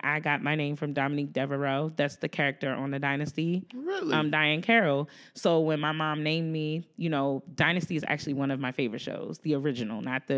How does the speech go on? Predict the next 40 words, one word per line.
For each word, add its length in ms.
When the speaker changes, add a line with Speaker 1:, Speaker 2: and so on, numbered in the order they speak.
Speaker 2:
Mm-hmm. 200
Speaker 1:
remake. 400
But, 160
um, 260
I 120
can 100
still 240
watch 240
it 120
to 100
this 120
day. 200
I 60
used 180
to 60
watch 200
it 40
with 80
my 100
grandma 340
all 140
the 100
time. 240
I 80
was 100
heavily 360
invested 400
as 120
a 60
young 180
child. 480
Speaker 2:
Mm-hmm. 480
Speaker 1:
Um, 300
but 300
that's 320
where 100
my 100
name 220
came 240
from. 280